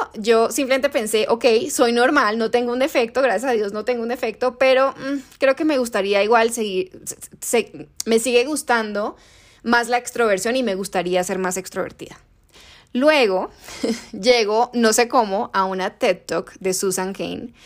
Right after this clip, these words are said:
Susan Cain es una escritora americana, ella era abogada y un día decide dejar su trabajo como abogada y se dedica a escribir e investigar sobre la introversión. Y esta ted Talk, de hecho, es una de las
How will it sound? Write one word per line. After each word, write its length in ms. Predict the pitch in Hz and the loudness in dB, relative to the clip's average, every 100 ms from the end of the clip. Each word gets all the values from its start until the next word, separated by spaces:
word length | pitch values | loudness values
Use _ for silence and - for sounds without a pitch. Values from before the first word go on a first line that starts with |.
| - - | -20 -18
Susan 360 | - 247 233 226 | -4 0 2 2
Cain 240 | 233 247 | 2 0
es 160 | 240 240 | 0 -2
una 280 | 240 220 220 | -2 0 -2
escritora 400 | 226 226 185 185 | -2 -2 -2 0
americana, 440 | 214 208 185 240 | 0 -2 0 0
ella 100 | 226 | 2
era 80 | 196 | 2
abogada 520 | 220 185 175 175 214 - | 2 4 4 4 0 -2
y 120 | 208 | -4
un 120 | 196 | -4
día 400 | 190 202 190 202 - | -2 -2 0 -2 -4
decide 300 | 185 185 185 | -4 -2 -2
dejar 240 | 202 175 | 0 -4
su 120 | 214 | -4
trabajo 320 | 214 175 185 | -2 0 0
como 160 | 185 208 | -4 -2
abogada 460 | 208 226 226 226 233 | 2 4 4 2 0
y 120 | 202 | -4
se 100 | 190 | -4
dedica 480 | 185 180 170 190 190 | -2 -2 -4 -4 -4
a 60 | 208 | -6
escribir 460 | 196 180 185 190 | -8 -4 -2 0
e 40 | 196 | 0
investigar 420 | 208 214 180 175 | -2 -4 -2 -2
sobre 200 | 180 202 | -2 -2
la 100 | 196 | -2
introversión. 640 | 180 180 180 175 170 262 - _ - - - - - - - | -2 -4 -4 -4 -6 -6 -10 _ -20 -20 -20 -20 -20 -20 -10
Y 240 | - 254 254 | 0 2 4
esta 220 | 226 233 | 4 4
ted 200 | 254 247 | 2 4
Talk, 180 | 262 254 | 2 2
de 200 | 233 208 | 2 2
hecho, 340 | 196 220 220 - | 2 2 2 2
es 260 | 196 - | -2 -2
una 180 | - 220 | -2 0
de 60 | 226 | 0
las 280 | 185 180 | -2 -4